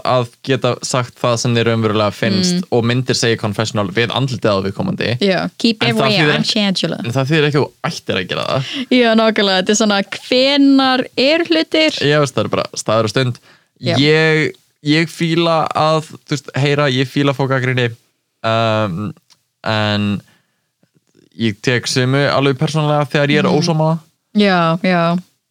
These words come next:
Speaker 1: Og ég er líka alveg, veist, oft, eh, bara, veist, reyna að halda aftur á mér að vera ekki að segja, veist, bara eitthvað, „Ah, veist, ég sé eitthvað sem að mætti betur fara.“
Speaker 2: Mm.
Speaker 1: Sem að, veist, mér finnst oft svona, „Ah, veist, ég get sagt þeim það á einhvern hátt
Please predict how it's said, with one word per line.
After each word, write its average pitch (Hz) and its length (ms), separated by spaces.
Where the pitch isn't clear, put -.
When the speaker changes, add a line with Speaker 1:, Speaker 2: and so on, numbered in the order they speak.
Speaker 1:
Og 117 800
ég 123 380
er 131 40
líka 135 240
alveg, 139 160
veist, - 160
oft, - 480
eh, - 360
bara, 123 180
veist, 117 160
reyna 120 280
að 117 100
halda 139 280
aftur - 220
á 151 40
mér 156 160
að 123 100
vera 135 220
ekki 139 120
að 127 100
segja, 147 340
veist, 123 160
bara 120 100
eitthvað, - 140
„Ah, 143 220
veist, 135 220
ég 123 240
sé 151 180
eitthvað 135 300
sem 131 140
að 120 220
mætti 127 440
betur 135 260
fara.“ 135 380
Speaker 2:
Mm. 180 480
Speaker 1:
Sem 147 300
að, 135 220
veist, - 180
mér 160 300
finnst 180 320
oft 160 240
svona, 151 280
„Ah, 98 240
veist, 113 160
ég 127 100
get 127 120
sagt 147 240
þeim 143 160
það 139 280
á 131 80
einhvern 127 340
hátt - 300